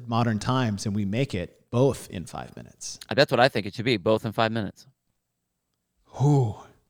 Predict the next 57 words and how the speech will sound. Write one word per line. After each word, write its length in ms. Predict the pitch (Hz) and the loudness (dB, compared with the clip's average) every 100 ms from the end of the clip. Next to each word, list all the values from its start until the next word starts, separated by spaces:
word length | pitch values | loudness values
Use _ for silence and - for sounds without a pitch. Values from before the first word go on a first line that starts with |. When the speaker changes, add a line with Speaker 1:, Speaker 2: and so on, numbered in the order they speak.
| _ _ _ _ _ | _ _ _ _ _
Speaker 2:
Yeah. 300 | - 120 139 87 - | 2 4 4 2 -8
Speaker 1:
Maybe 100 | 147 | -6
we 60 | |
should 140 | 147 123 | 0 0
have 100 | 107 | 0
somebody 200 | 98 78 | -4 -6
test 380 | - 92 - - | -10 -6 -6 -6
this. 340 | - - - - | -10 -10 -8 -4
<laughs> 300 | - - - - - _ _ 202 - | -4 -4 -12 -20 -20 _ _ -6 -4
Speaker 2:
Well, 180 | - 214 | 6 10
I 80 | 185 | 10
mean, 380 | 175 170 170 165 - - - _ - - | 10 8 6 0 -12 -20 -20 _ -20 -10
I, 300 | - 196 165 156 | 4 8 8 10
I 140 | 175 | 8
mean, 140 | 170 170 | 8 8
honestly, 420 | 160 202 - 254 | 8 8 4 6
what 160 | 180 | 10
I 100 | 170 | 10
wanna 260 | 151 139 190 | 10 8 6
do, 320 | 143 160 202 | 8 8 6
dude, 200 | 147 151 | 2 2
we 80 | 151 | 4
gotta 200 | 170 160 | 6 8
hit 100 | 151 | 6
up 100 | 135 | 4
Sam. 360 | - 110 90 98 _ - | 0 -2 -4 -10 _ 0
We 60 | 131 | 4
gotta 280 | 147 160 - | 6 4 4
ask 300 | 131 143 - | 6 6 4
her 260 | 147 139 135 | 4 6 6
to 140 | - 120 | 2 -4
do 200 | 120 113 | -2 -2
it 100 | - | 0
for 180 | 107 | 0
us, 100 | 104 | 0
see 100 | - | -2
if 40 | 110 | -8
she 120 | 110 | -2
do 80 | 104 | 0
Speaker 1:
Oh. 120 | 175 | 0
Speaker 2:
it. 40 | |
She's, 340 | - 147 123 - _ - - - 151 | 0 0 -2 -8 _ -20 -20 -16 0
I 60 | 160 | 6
mean, 160 | 175 175 | 8 10
which 120 | 185 | 10
I 60 | |
think 140 | 214 220 | 10 10
we 80 | 185 | 8
should 140 | 170 | 8
do 100 | 160 | 8
anyway. 420 | 151 147 117 120 | 8 8 6 4
I 20 | |
mean, 140 | 135 131 | 2 4
tell 220 | 156 165 | 6 8
her 80 | 160 | 8
that 120 | 147 | 6
we're, 460 | 139 131 123 117 | 8 8 8 4